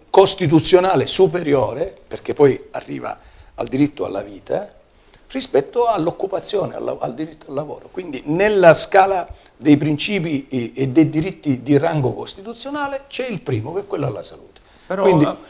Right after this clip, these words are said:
Speaker 2: onorevole, lei è un noto penalista. A questo punto, a proposito di regole, mi viene così da pensare una cosa. Recentemente c'è stato questo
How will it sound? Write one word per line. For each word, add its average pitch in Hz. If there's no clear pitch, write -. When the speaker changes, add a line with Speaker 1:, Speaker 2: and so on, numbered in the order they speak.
Speaker 2:
onorevole, 104
lei 135
è 104
un 110
noto 156
penalista. 123
A 135
questo 180
punto, 196
a -
proposito 175
di -
regole, 135
mi 160
viene 190
così 139
da 139
pensare 139
una 120
cosa. 101
Recentemente 131
c'è 117
stato 120
questo 131